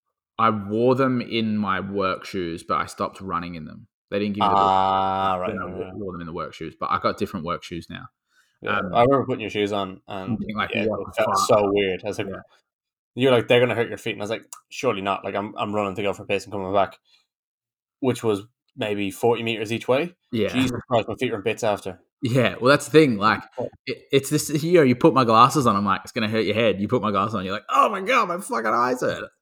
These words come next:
Speaker 1: Same thing. Um, yeah, so it annoys me that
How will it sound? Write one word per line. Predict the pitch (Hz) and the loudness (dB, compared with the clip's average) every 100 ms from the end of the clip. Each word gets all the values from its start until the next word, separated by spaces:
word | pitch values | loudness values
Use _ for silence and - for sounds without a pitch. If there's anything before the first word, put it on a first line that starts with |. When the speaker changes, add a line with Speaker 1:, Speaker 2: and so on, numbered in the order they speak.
| _ _ _ | _ _ _
Speaker 1:
Same | - 107 104 | -12 -6 -4
thing. | 113 82 _ _ _ _ _ _ _ _ _ - - - - - | -6 -8 _ _ _ _ _ _ _ _ _ -20 -20 -20 -20 -4
Um, | 107 107 101 | -2 0 0
yeah, | 131 139 101 | 4 4 4
so | 127 | 4
it | 131 | 6
annoys | 135 143 151 143 | 8 10 10 8
me | 147 | 4
that | 120 | 4